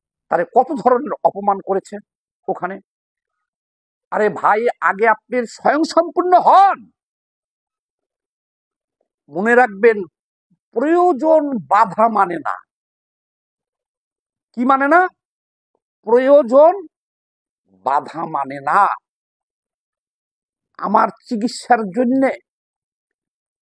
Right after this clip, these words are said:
ভারত যাইতে হবে, কিডনি বদলানোর জন্যে মাদ্রাজ যাইতে হবে। এখন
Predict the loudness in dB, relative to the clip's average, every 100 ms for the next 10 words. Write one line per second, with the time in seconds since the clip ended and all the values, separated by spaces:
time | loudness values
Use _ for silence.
0 | _ _ _ _ _ _ -20 -4 0 0
1 | -2 -6 -2 0 2 0 0 -2 -8 _
2 | _ _ _ _ _ _ _ _ _ _
3 | _ _ _ -6 -2 2 2 2 2 0
4 | 2 -2 -4 -2 0 -2 -4 _ _ _
5 | _ _ _ _ _ _ -6 -2 -2 0
6 | 0 2 0 0 -2 -2 -4 -4 _ _
7 | _ _ _ _ _ _ _ _ _ _
8 | _ _ _ _ -14 -12